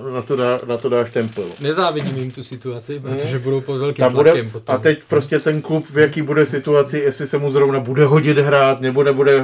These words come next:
Speaker 1: hodit hrát. Tady toho já se obávám nejvíc, že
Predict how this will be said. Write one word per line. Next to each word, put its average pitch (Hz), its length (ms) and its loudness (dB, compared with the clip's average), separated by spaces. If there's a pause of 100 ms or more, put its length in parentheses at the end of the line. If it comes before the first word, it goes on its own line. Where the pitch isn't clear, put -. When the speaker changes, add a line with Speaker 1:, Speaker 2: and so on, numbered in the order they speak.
Speaker 1:
hodit 135 380 0
hrát. 139 260 2 (420)
Tady 131 220 0
toho 147 220 0
já 143 160 6
se 143 160 0
obávám 139 440 4
nejvíc, 127 520 0 (440)
že 120 440 0